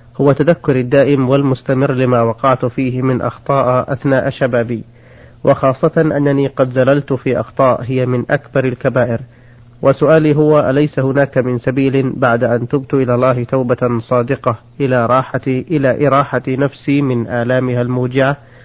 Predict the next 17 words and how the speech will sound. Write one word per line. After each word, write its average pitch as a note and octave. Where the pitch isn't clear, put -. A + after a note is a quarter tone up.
كلما C#3
تذكرت D3
تلك C#3
الخطايا C3
وخاصة B2
الكبائر B2+
منها؟ C#3+
إنني D#3+
أفكر D#3+
في C3+
طريقة C3+
ربما C#3+
تساعدني C3
على A#2+
نسيان C3
هذه B2+
الخطايا، B2